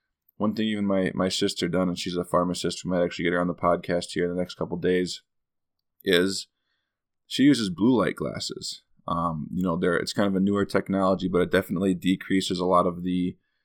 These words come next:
the blue light coming from the screens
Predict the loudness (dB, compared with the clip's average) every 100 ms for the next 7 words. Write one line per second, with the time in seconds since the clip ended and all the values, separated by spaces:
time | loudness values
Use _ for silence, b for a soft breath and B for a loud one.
0 | _ _ _ -2 -2 0 2 4 6 4
1 | 2 0 -2 -2 -2 -2 -4 -2 -2 0
2 | -2 -6